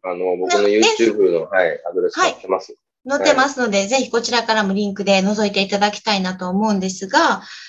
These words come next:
Speaker 2: えー、
Speaker 1: はい。
Speaker 2: いろいろなんか情報、例えばネガティブ思考とか、癒しの周波数とか、いろんなテーマに沿って、あの、
Speaker 1: うん。
Speaker 2: YouTubeの方でもね、えー、動画が流れておりますが、
Speaker 1: は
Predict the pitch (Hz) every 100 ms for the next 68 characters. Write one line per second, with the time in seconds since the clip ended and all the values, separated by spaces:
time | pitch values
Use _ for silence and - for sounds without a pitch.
0 | - 254 254 247 - - 370 622 659 640
1 | 640 622 - 427 403 330 262 226 202 254
2 | 359 330 339 285 320 370 392 247 220 262
3 | 330 330 320 254 311 302 - - 233 196
4 | 185 180 170 170 - 220 269 285 - -
5 | 240 220 214 - 233 240 262 254 - 202
6 | 196 185 233 294 403 403 415 320 214 208
7 | 202 185 - 277 302 262 196 190 - -
8 | 202 196 175 170 165 180 214 214 185 175
9 | 185 170 170 160 165 190 226 233 - _
10 | 170 160 160 196 180 180 180 165 - 190
11 | 190 175 165 175 180 190 196 180 196 247
12 | 262 220 185